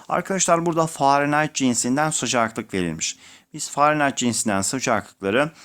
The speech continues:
Celsius cinsine dönüştürmemiz lazım veya Celsius'u Fahrenheit'e dönüştürmemiz lazım. Burada haliyle çok fazla Fahrenheit olduğu için Celsius'u Fahrenheit'e dönüştürmek daha mantıklı geldi.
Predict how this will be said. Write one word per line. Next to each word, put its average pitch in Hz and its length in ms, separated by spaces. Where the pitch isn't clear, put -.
Celsius 165 800
cinsine 101 520
dönüştürmemiz 87 680
lazım 92 340
veya 117 220
Celsius'u 143 840
Fahrenheit'e 170 640
dönüştürmemiz 95 580
lazım. 82 260
Burada 117 220
haliyle 127 340
çok 131 220
fazla 95 280
Fahrenheit 110 520
olduğu 85 200
için 139 260
Celsius'u 110 600
Fahrenheit'e 92 560
dönüştürmek 139 500
daha 135 200
mantıklı 95 460
geldi. 85 420